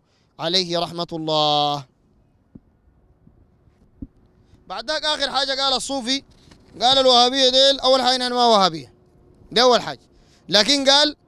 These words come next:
قال: "لهم عداوة مع النبي عليه الصلاة والسلام". كذاب، كذاب، لأنه ربنا قال: "قل إن كنتم تحبون الله فاتبعوني يحببكم الله ويغفر لكم ذنوبكم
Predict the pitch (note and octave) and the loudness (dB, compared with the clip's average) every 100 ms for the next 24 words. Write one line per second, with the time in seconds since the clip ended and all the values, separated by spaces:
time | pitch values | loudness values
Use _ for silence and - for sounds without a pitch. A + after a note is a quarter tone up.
0 | _ _ B2+ F#3+ C4 C#4+ C#4 A#3+ A3 A#3 | _ _ -4 0 4 4 2 2 0 2
1 | C4+ B3+ A3+ G#3 A#3 A#3+ G#3+ G#3+ A3+ G3+ | 2 2 0 -4 -4 -2 -2 0 -2 -4
2 | F#3+ G3+ G3 F#3 - F3+ D3+ D3+ - F3+ | -4 -4 -6 -12 -10 -10 -10 -12 -14 -12
3 | E3 G#3 - _ _ _ _ _ _ _ | -8 -10 -10 _ _ _ _ _ _ _
4 | _ _ _ _ _ F3+ D#3 A3 G#3 _ | _ _ _ _ _ -12 -4 0 0 _
5 | _ _ D#3 G#3 A3+ A#3+ A3+ A3+ A#3+ A#3+ | _ _ -8 -6 -4 -4 -4 -2 -2 -4
6 | B3+ C4 A#3 G#3+ D4 C4+ B3+ A3+ A#3 G#3 | -6 -6 -10 -8 -8 -6 -8 -8 -6 -6
7 | G#3 C4 C#4 B3+ C4+ C4 A#3+ A3 - A3 | -8 -8 -8 -2 0 0 -4 -8 -8 -4
8 | G#3 A#3+ B3 B3 B3+ _ - - F3+ G#3+ | -2 -2 -2 -2 -2 _ -20 -8 -8 -4
9 | B3+ G3+ A3+ A3 A#3+ A3+ G#3+ A3+ A3+ F#3+ | -6 -6 -8 -2 0 0 -2 -2 -4 -6
10 | G#3+ A#3 A3 G#3 G#3+ D4+ B3+ G#3 D3 | -6 -8 -8 -8 -4 -2 -2 -4 -6